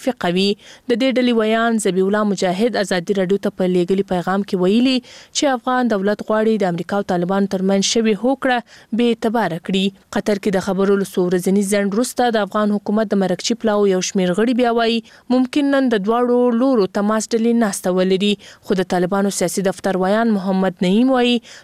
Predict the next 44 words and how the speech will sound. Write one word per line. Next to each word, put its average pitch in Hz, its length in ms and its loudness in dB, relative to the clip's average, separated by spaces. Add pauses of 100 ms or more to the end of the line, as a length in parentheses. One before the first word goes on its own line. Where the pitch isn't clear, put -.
(120)
تر 269 100 2
اوسه 262 260 -2
د 220 120 2
ناستې 226 400 -2
اټکل 240 300 -2 (120)
نه 220 100 2
دی 170 160 -2
شوی. 185 320 0 (380)
دانش 285 340 0
نن 262 200 0
په 240 100 2
لویه 240 240 4
څارنوالۍ 190 500 0
کې 202 200 0
ناستې 208 280 -2
ته 196 140 -4
په - 80 -8
خبرو 202 300 -2
کې - 180 -4
په 202 100 0
هغو 214 240 -2
خلکو 214 320 -2
چې 185 160 -2
د 175 140 0
افغانستان 190 560 0
دولت 214 360 0 (300)
او 269 100 0 (140)
طالبانو 247 480 0 (100)
قضایي 185 460 2
نظام 202 340 -2
سره 196 220 -4
پرتله 180 400 -4
کوي 208 220 2
هم 208 180 0
انتقاد 175 480 -4
وکړ. 190 280 -2 (200)
هغه 220 240 0
وویل 226 300 0
د 226 160 0
افغانستان 208 580 -4
قضایي 196 320 0
بنسټونو 208 500 0
کې 220 160 0
هیڅوک 247 500 0